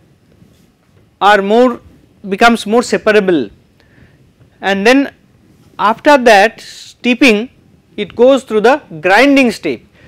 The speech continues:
So, grinding step helps to get the germs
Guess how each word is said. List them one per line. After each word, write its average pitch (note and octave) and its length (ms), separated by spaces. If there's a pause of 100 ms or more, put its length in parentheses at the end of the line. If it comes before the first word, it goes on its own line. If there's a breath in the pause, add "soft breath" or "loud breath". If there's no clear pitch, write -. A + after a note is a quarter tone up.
So, G3+ 140
grinding C#4+ 640
step C4 280
helps A3 500 (440 soft breath)
to G#3+ 100
get A#3+ 400
the G#3+ 140
germs F#3 420